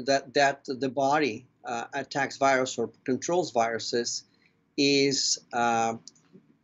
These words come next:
this way. The bo-, the body will produce something called, something called antibodies, which are proteins. And these proteins will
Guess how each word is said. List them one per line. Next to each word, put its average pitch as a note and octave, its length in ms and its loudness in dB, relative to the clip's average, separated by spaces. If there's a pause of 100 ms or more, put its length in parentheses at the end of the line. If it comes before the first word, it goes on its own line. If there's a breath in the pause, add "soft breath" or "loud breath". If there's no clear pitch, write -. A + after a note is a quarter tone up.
(160)
this D3 320 4
way. A2 300 2 (680 soft breath)
The D3 160 6
bo-, D3 400 4
the C3+ 140 2
body D#3+ 340 6
will D3+ 160 6
produce C#3+ 760 0 (220)
something C#3+ 460 0
called, C#3+ 280 -2
something D3 320 2
called C3 300 2
antibodies, B2 760 0
which C3+ 180 -2
are B2+ 100 -2
proteins. D#3 840 0 (460 soft breath)
And C3+ 180 4
these D3 200 4
proteins E3 840 4
will D#3+ 680 2